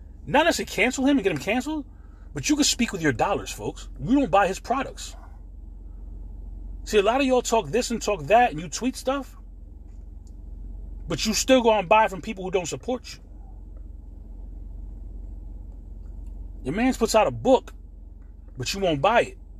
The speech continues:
But you'll buy a thousand dollar iPhone. See, what I don't get is why we don't have baby showers for small businesses. A man just started a t-shirt line. Good. Let's all get together, and we're either all gonna buy one. He's gonna, if he has physical, or he's a website at twelve o'clock on Tuesday morning,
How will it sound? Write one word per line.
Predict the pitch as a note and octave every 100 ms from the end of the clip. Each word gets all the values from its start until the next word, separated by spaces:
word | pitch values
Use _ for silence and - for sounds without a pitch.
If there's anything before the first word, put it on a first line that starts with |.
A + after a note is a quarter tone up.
| - - -
But | C#3
you'll | F3+
buy | F#3+ D3
a |
thousand | C3+ F3 D#3 C#3
dollar | C3+ G#3+
iPhone. | - - - - - - - - - - - - - -
See, | - G3
what | G#3
I |
don't | C4+ G#3+
get | G#3
is | F3
why | F#3
we | G3+
don't | G3+ F3+
have | C#3
baby | D#3+ F#3+ D#3
showers | D#3 C3+
for | B2
small | - C3+
businesses. | C3 D3+ G#2 - - - - - - - - - - - - - - - - - - -
A | A#2+
man | D3 F3
just | E3
started | F3 D#3+ D3+
a |
t-shirt | - F3+ - A2
line. | G#2 G#2
Good. | D3+ B2
Let's | C3
all | E3 F3
get | E3+
together, | D#3 C3 E3+ F#3+ A3+ - - - - - - - - -
and | B2+
we're | C3+
either | D#3+ C3+
all | C#3 F#3
gonna | A3 G3
buy | F#3+ G3+
one. | A3 A#3+
He's | F3+
gonna, | E3+ D#3+
if |
he | D#3
has | C#3
physical, | G3+ A3
or | D3+
he's | D#3
a | D3+
website | F#3 - A#3+ A3+
at | A#2+
twelve | - E3 F3+
o'clock | G#3+ - F#3 G#3+ C3
on | G#2+
Tuesday | - G3+ A3
morning, | G3 F#3+ G3+ A3+